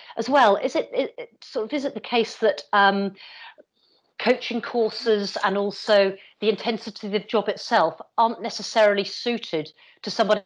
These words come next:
who's also got family commitments? You know, and I'm thinking, for example, if you do a, um, a, a coaching course, quite often it's over a week, a, a whole weekend. Um, if you're a national team coach, you could be away for three weeks, four weeks, even longer. So, uh,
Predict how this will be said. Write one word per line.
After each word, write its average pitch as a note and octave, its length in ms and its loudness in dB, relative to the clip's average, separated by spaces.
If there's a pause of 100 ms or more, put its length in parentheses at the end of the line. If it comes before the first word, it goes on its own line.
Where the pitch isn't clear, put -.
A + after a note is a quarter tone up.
who's F#3+ 240 0
also G3 240 -4
got G3+ 200 -2
family F#3+ 300 -2
commitments? - 680 -10 (280)
You G#3+ 60 0
know, F#3+ 80 4
and F#3 140 4
I'm G3+ 100 0
thinking, G#3+ 400 -6
for - 120 -6
example, F#3+ 520 -4
if - 180 -10
you G3+ 120 -4
do F#3+ 200 0
a, F3 320 2 (280)
um, F3 200 4
a, F3+ 140 -2
a F#3 60 -8
coaching F#3+ 400 -2
course, D#3 400 -4
quite - 220 2
often E3+ 260 -4
it's E3+ 220 -6
over E3+ 320 0
a E3+ 40 0
week, E3 300 -2
a, F#3+ 80 -2 (260)
a G3 40 2
whole F#3 220 -2
weekend. D#3+ 600 -2 (320)
Um, F3+ 240 6
if - 160 -4
you're G3 140 4
a F#3+ 40 2
national F#3+ 360 -2
team B3+ 260 -4
coach, D#3+ 360 -8 (220)
you A#3 80 -2
could - 160 -4
be G3 80 2
away F3+ 220 4
for E3 140 -6
three F3+ 260 -4
weeks, G#3 280 -2
four F#3 220 -2
weeks, G3+ 300 -4
even F3 220 -2
longer. G3 380 0 (300)
So, A#3+ 320 6
uh, B3 140 6